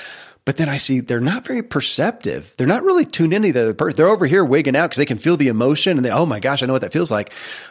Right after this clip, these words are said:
But as you talk about it, that it feels like a much more internal individual experience for them. It doesn't mean that they are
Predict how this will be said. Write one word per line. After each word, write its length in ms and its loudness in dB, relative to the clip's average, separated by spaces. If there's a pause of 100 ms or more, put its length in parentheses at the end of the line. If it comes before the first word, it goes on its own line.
But 140 0
as 100 0
you 80 0
talk 220 0
about 240 0
it, 100 -8
that 200 0
it 80 -8
feels 160 0
like 100 -2
a 40 0
much 200 0
more 160 0
internal 920 0
individual 500 0
experience 480 -2
for 200 -6
them. 480 0 (260)
It 80 -10
doesn't 240 0
mean 140 2
that 160 -2
they 220 2
are 520 0